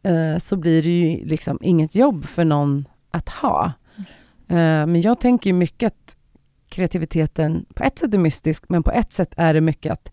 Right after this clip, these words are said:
Speaker 1: sätta sig ner och göra och umgås med sin kreativitet. Och då kan vi ju liksom inte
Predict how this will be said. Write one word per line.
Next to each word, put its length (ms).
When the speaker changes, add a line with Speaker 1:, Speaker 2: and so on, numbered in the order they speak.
Speaker 1:
sätta 380
sig 140
ner 360
och 120
göra 540
och 220
umgås 340
med 80
sin 120
kreativitet. 520
Och 140
då 120
kan 320
vi 60
ju 220
liksom 280
inte 460